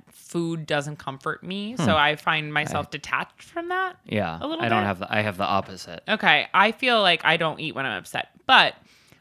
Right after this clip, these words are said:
Speaker 1: I do understand the term comfort food in terms of something that just makes you feel warm and excited about eating, that builds community, that's, like, it's relatable, right?
Speaker 2: Mm-hmm.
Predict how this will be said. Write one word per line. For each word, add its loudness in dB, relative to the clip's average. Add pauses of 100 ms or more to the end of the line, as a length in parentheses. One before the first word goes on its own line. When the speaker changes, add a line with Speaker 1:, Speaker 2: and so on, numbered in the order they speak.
(140)
Speaker 1:
I 2
do -2
understand 0
the -6
term -6
comfort -8
food -2
in -8
terms -10
of -10
something -8
that -8
just -12
makes -4
you -8
feel -6
warm -4
and -6
excited -4
about 0
eating, -2
that -4
builds -6
community, -2
that's, -4
like, -6 (220)
it's -4
relatable, -2
right? 4
Speaker 2:
Mm-hmm. 0